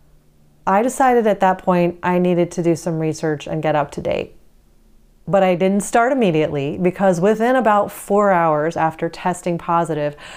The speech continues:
I was so tired I had to lay down. And I proceeded to not be able to get out of bed for two days.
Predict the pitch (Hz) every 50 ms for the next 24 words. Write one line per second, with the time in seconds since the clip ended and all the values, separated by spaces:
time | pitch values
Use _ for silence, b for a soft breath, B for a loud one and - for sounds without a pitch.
0 | B B B 185 190 190 190 185 190 - - 208 214 247 240 - - - 233 220
1 | 220 202 185 175 165 160 160 160 160 165 160 156 165 156 156 151 151 147 156 -
2 | 50 - - - - - - B B B B B B B B B B B B _
3 | _ _ _ _ - 208 202 202 196 196 196 - 202 190 185 - - - 233 233
4 | 226 220 208 202 190 220 - - - _ _ _ _ - - - - 202 190 190
5 | 185 180 180 - - 180 180 190 190 196 202 - 180 - 202 185 175 180 220 247
6 | 240 208 175 151 139 160 190 - - - 185 170 165 156 151 147 147 147 143 143
7 | 170 147 143 143 143 147 - - - - - - 180 175 175 165 160 156 156 -
8 | - - - 175 151 139 - - - - - - -